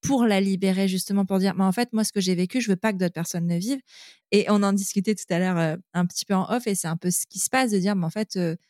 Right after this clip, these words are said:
moi, on m'a pas parlé, euh, on m'a pas dit que je pouvais ressentir, par exemple, ce regret maternel. » Bon, moi, je l'ai pas ressenti, mais en tout cas, c'est, c'est, c'est ton cas. Mais on, on, on m'en a jamais parlé.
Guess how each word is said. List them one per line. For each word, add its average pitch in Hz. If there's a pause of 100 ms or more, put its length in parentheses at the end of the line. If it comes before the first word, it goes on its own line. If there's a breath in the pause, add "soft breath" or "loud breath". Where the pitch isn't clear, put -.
(500)
moi, 175
on -
m'a 165
pas 156
parlé, 175
euh, 208
on 175
m'a 175
pas 170
dit 196
que 240
je 202
pouvais 196
ressentir, 185
par 185
exemple, 180
ce -
regret 180
maternel. » 170
Bon, 147
moi, 180
je 196
l'ai 175
pas 165
ressenti, 180
mais 180
en -
tout -
cas, 196
c'est, -
c'est, -
c'est -
ton 180
cas. 196 (480 loud breath)
Mais 190
on, 185 (140)
on, 185
on 185
m'en 175
a 175
jamais 170
parlé. 190